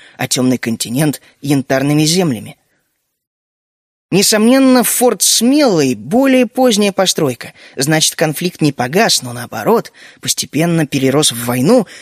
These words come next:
победители в которой сделали так, чтобы об охотниках никто никогда не узнал.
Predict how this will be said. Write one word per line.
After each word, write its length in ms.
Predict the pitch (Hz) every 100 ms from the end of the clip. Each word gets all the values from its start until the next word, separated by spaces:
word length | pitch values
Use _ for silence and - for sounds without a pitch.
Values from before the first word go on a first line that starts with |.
| - _
победители 540 | 165 180 190 226 254 247
в 60 |
которой 420 | - 226 214 240
сделали 480 | 214 175 208 220 190
так, 360 | - - 214 -
чтобы 300 | - 233 214
об 140 | 202
охотниках 640 | - 175 185 196 - 185 147
никто 500 | 131 - _ 143 160
никогда 560 | 156 - 117 120 127
не 140 | 127 131
узнал. 420 | 127 143 143